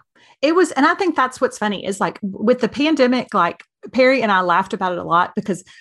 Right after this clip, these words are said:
really the pandemic didn't really change my day-to-day life very much. Like, when you kinda know that you are a homebody, I mean, it was like, I, I was like, "Well, okay, so I have to wear a mask in the grocery store.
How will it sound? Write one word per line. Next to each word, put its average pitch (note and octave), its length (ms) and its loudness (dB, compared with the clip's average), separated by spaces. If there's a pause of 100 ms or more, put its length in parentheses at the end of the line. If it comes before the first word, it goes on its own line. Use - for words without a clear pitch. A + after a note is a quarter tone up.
(120)
really F4+ 460 4
the G#3+ 80 0
pandemic G#3 500 -2
didn't G3+ 200 0
really F#3 180 0
change F3+ 340 -6
my F#3 140 0
day-to-day G3+ 460 -2
life G#3 340 0
very A#3+ 180 0
much. - 540 -2
Like, - 420 -2 (140)
when A3+ 240 4
you G#3 80 0
kinda C#4 300 0
know B3+ 500 0
that F#3+ 300 -8
you G#3 340 -2
are F3 100 0
a F3 80 2
homebody, A#3 680 0
I G#3+ 80 -2
mean, G3+ 160 -4
it G3+ 180 -6
was G#3+ 220 0
like, F#3+ 320 -4 (540)
I, G#3+ 220 0 (100)
I G#3+ 120 0
was G#3+ 120 -2
like, A3+ 120 -2
"Well, C4 200 2 (120)
okay, A3 220 -2
so G#3+ 120 -4
I F3 60 0
have G3 140 -2
to - 60 -6
wear A3 100 2
a - 20 0
mask F#3+ 300 -2
in A3 60 0
the G3+ 60 -4
grocery A3 320 0
store. F#3 320 0